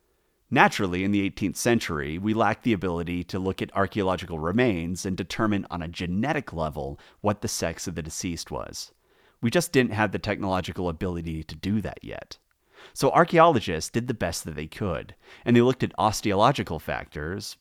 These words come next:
basically what the bones look like, and they also looked at what was buried with the body, and then they interpreted the findings. Now, looking at bones is actually rather difficult.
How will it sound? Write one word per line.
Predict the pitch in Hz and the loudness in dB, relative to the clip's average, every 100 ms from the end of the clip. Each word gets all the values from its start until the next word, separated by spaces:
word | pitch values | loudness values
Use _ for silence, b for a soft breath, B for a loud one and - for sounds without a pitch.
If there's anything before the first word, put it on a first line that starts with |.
| - | -10
basically | 80 - 80 82 | -8 -8 -8 -6
what | 76 78 | -6 -6
the | |
bones | 73 92 113 113 - | -4 2 4 2 -2
look | 65 - | -8 -8
like, | 62 62 80 - B B B | -8 -8 -12 -16 B B B
and | 120 | -2
they | 120 | -2
also | - 147 160 165 | 0 -2 0 0
looked | 117 104 - | 0 -2 -4
at | 101 | -4
what | 95 | -6
was | 113 92 | -6 -10
buried | 82 90 92 92 87 | -6 -4 -2 -4 -6
with | 87 | -10
the | 78 | -10
body, | 76 87 87 62 50 - _ _ _ _ _ - | -2 0 0 -2 -12 -18 _ _ _ _ _ -2
and | 104 | 4
then | 113 | 6
they | 113 | 4
interpreted | 98 - 92 85 82 78 | 2 -2 -4 -4 -6 -8
the | |
findings. | 78 85 82 65 - - - _ _ _ _ _ _ _ _ - _ - | -6 -6 -6 -8 -14 -16 -18 _ _ _ _ _ _ _ _ -20 _ 2
Now, | 127 135 - 117 | 8 8 6 0
looking | 127 185 226 | 2 2 2
at | 165 107 | 2 4
bones | 123 131 120 | 6 6 4
is | 92 | 2
actually | 95 95 110 | 0 0 -2
rather | 92 85 78 | -2 -2 -2
difficult. | 80 98 - - 53 - | -2 -2 -4 -10 -12 -14